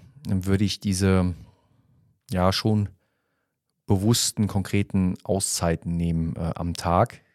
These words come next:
die gar nicht lang sein müssen, aber bewusst passieren müssen. Also mindestens mal dann auch, ähm, beim Mittagessen das Handy weglegen und ausmachen und einfach mal andere Gespräche führen oder einfach nur das Essen genießen, vernünftig, äh, um wieder Kraft zu tanken.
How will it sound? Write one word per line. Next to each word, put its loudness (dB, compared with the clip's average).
die -8
gar 0
nicht 0
lang 2
sein 2
müssen, -2
aber 0
bewusst -2
passieren -2
müssen. -6
Also -4
mindestens 4
mal 6
dann 2
auch, 0
ähm, 0
beim 0
Mittagessen 0
das -2
Handy 6
weglegen 2
und 0
ausmachen 2
und -2
einfach -4
mal -2
andere 0
Gespräche -4
führen 6
oder 4
einfach 2
nur 2
das 0
Essen -2
genießen, 2
vernünftig, 2
äh, 0
um 0
wieder 0
Kraft -6
zu -4
tanken. 0